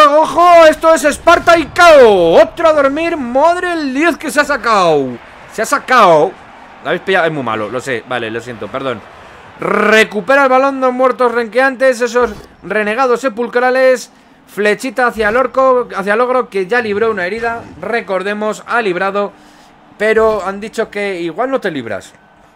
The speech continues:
Han dicho, "Igual no te libras, compañero". One in nine, one in nine, one stranger in the night. Han cascado por ahí los dos al suelo, no ha habido apertura de chapa, no tenemos nada que lamentar.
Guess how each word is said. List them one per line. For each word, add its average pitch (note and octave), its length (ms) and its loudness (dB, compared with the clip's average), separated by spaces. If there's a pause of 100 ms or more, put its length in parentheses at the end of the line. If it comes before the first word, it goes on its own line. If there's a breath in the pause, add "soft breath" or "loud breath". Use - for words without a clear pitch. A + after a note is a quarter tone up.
(500)
Han A#3 160 -6
dicho, C4 320 -4
"Igual A#3 320 -2
no C#4+ 120 -2
te G#3 120 -2
libras, C#3+ 300 -4
compañero". D#3 560 -2 (1800 loud breath)
One A#3+ 540 2
in A#3+ 60 2
nine, B3 720 2
one A#3+ 420 4
in A3+ 80 2
nine, D#3+ 960 0 (240)
one A3 400 2
stranger C#4+ 420 -2
in C#4+ 140 -4
the C4 80 2
night. C4 720 2
Han A#3+ 220 0
cascado A3+ 460 0
por G#3+ 140 -2
ahí B3+ 200 0 (320 loud breath)
los F#3 240 -2
dos A#3 160 0
al G#3 100 0
suelo, B3 300 0
no G#3+ 80 -2
ha G#3 40 2
habido G3+ 180 0
apertura F3+ 380 -2
de F3 80 -2
chapa, B3 260 -2
no D#3 180 -6
tenemos D#3 280 -8
nada D3 260 -8
que C#3+ 80 -12
lamentar. F#3+ 480 -2